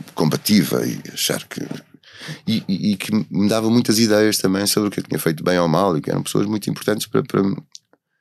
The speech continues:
para me ajudar a, a, a melhorar ou a perceber, assim, todas as opiniões eram bem-vindas e havia muitas opiniões. Agora sinto-me,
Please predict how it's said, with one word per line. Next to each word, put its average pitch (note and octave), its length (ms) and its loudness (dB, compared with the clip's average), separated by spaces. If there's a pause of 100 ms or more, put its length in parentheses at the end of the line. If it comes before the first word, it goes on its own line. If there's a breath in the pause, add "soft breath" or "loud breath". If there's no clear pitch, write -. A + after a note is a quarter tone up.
(520)
para F2 100 0
me F2+ 80 2
ajudar F#2 420 0
a, F2+ 40 2
a, - 1800 -4
a - 20 -4
melhorar C2 460 -2
ou G#2 60 2
a - 40 -4
perceber, D#2 440 0 (520)
assim, - 300 -12
todas G2+ 220 2
as G2+ 60 0
opiniões F#2+ 300 0
eram F2+ 160 2
bem-vindas D#2+ 380 2
e D#2 80 0
havia E2+ 180 0
muitas E2 300 0
opiniões. B1+ 400 -6
Agora C2 160 -2
sinto-me, - 480 0